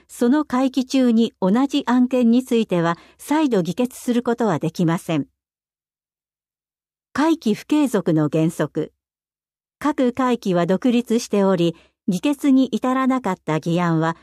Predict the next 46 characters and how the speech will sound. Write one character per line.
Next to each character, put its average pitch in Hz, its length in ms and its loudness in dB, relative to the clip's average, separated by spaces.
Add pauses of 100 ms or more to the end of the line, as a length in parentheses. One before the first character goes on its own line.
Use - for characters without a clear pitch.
(200)
そ 277 180 0
の 311 140 2
会 339 260 0
期 233 160 -2
が 190 160 0
終 202 120 0
わ 233 100 0
れ 247 120 -2
ば 175 160 -2
消 226 280 2
滅 214 280 0
し - 140 -6
ま 196 140 -2
す。 - 200 -20 (1600)
発 277 360 -2
言 277 240 4
自 247 120 2
由 254 240 4
の 170 180 0
原 175 200 0
則。 160 420 -6 (840)
議 220 120 2
員 247 260 4
は 180 200 0 (280)
会 320 260 2
議 262 120 4
で 185 160 2 (100)
自 208 60 0
由 320 240 4
に 214 160 2
発 202 300 -4
言 254 200 4
す 254 160 -2
る 247 120 2
権 254 260 4
利 202 160 2
を 233 100 2
持 175 120 0
っ 175 40 -4
て - 180 -6
い 131 100 -2
ま 139 140 -8
す。 - 140 -20 (1800)
議 240 200 -2
会 247 260 0
は 185 180 0